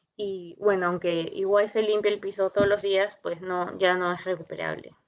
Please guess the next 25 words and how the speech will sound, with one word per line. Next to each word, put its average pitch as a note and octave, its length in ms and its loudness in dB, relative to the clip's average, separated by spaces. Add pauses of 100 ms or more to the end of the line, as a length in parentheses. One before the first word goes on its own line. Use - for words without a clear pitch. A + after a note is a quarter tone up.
(140)
¿no? - 260 -20 (500)
Quizás A#3+ 240 -12
lo B3+ 140 2
pude B3+ 180 -2
haber A#3+ 220 4
guardado G#3+ 540 6
para, F3+ 460 2 (420)
mm, F3 360 -20 (340)
limpiar G#3 520 2
los A3 160 -2
pisos G#3+ 320 -6
después, G3+ 420 -2
pero G3+ 300 0 (260)
en G3+ 120 -2
el F#3+ 100 4
momento G#3 380 2
no G#3+ 120 -2
se A3+ 80 -6
me G#3+ 80 -2
ocurrió, F#3+ 320 0
además F3+ 320 2
que G3+ 80 -8
me F#3 120 -8
sentí F3 280 -8
triste F3+ 500 -2